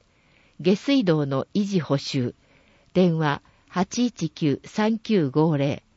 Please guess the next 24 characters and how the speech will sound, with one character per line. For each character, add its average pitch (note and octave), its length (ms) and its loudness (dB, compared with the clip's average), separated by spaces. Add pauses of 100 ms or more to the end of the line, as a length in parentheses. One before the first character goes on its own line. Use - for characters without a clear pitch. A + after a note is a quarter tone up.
(600)
下 G3+ 140 4
水 C4 300 2
道 D3 220 2
の B2+ 140 0
新 G3 280 0
設 E3+ 600 -2
改 F3+ 260 2
良。 C#3+ 300 -2 (500)
電 F3 240 2
話 D#3 260 0
八 A#3 440 -2
一 D#3 240 -6
九 D3 340 -2
三 A3 360 0
九 D#3+ 320 0
五 D#3+ 260 2
一。 - 360 -6 (480)
い F3+ 120 -2
ず E3+ 100 0
れ F3 140 2
も D3+ 260 -2 (140)
区 G#3 80 -2
役 G#3 260 0
所、 - 240 0